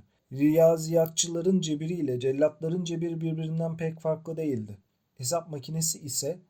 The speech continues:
mekanik bir aygıt gibi kolu döndürüldüğünde, yani kendisine bir kuvvet uygulandığında çalışıyor, dişlilere her makine parçası gibi cebren dönüyor,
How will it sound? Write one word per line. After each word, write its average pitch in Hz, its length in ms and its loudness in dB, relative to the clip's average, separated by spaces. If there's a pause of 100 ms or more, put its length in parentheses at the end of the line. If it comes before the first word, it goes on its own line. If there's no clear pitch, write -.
(120)
mekanik 165 480 -4
bir 147 180 -8
aygıt 139 440 -8
gibi 131 320 -8 (220)
kolu 156 280 -6
döndürüldüğünde, 135 920 -6 (260)
yani 135 260 -6
kendisine 147 520 -8
bir 160 160 -6
kuvvet 170 380 -2
uygulandığında 131 760 -6
çalışıyor, 135 580 -2 (400)
dişlilere 160 520 -4
her 196 200 0
makine 170 380 -6
parçası 156 440 -8
gibi 151 160 -12 (160)
cebren 139 480 2
dönüyor, 147 360 -2